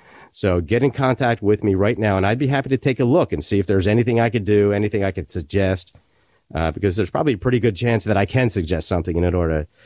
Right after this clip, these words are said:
to, to help you keep more of what you have, uh, to keep more of what you've accumulated and earned while giving the I R S as little as possible. And you could reach me. Uh, you can go on my website also, retire ready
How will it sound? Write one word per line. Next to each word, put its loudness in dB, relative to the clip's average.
to, 0
to -2
help -2
you 0
keep -2
more 0
of -4
what -2
you -2
have, -2
uh, -2
to -12
keep -4
more 2
of -2
what 0
you've 0
accumulated 0
and 2
earned 0
while -2
giving 0
the 0
I -2
R 2
S 0
as 2
little 0
as -2
possible. -4
And 0
you 2
could -2
reach 0
me. 2
Uh, 0
you -2
can -2
go 0
on 2
my 0
website 0
also, 0
retire 0
ready 0